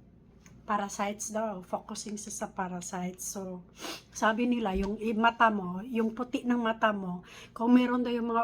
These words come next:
ugat-ugat na pula, marami ka daw parasites sa katawan. So, ako naman, gibuklat ko naman yung mata ko, giganon ko,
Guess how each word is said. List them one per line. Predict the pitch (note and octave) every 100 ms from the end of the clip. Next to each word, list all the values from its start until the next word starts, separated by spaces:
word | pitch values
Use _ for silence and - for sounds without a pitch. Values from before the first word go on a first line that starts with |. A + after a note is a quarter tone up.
| G#3+
ugat-ugat | A3 A3+ A3+ A3 A3+
na | A3
pula, | A3+ A#3+ A3 F3+ E3+ F#3+ - - - - -
marami | - G#3 G#3+ G#3+ G#3+
ka | A3
daw | G3+ G#3
parasites | F#3 F3 - F3 F#3 F3+ - - - - - - - - - -
sa | -
katawan. | - G#3 F3 F3+ F#3 F#3 E3+ - - - -
So, | - C#4
ako | B3+ B3+ D#4
naman, | D#4+ B3 G3+
gibuklat | G3+ G3+ A#3 G3 A#3+ B3+ C4+ C4+
ko | C4
naman | B3+ B3 A#3+
yung | A#3
mata | A#3 D4+
ko, | C#4 G#3+
giganon | F#3 F3 G#3+ B3 B3+ B3
ko, | G3+ F#3+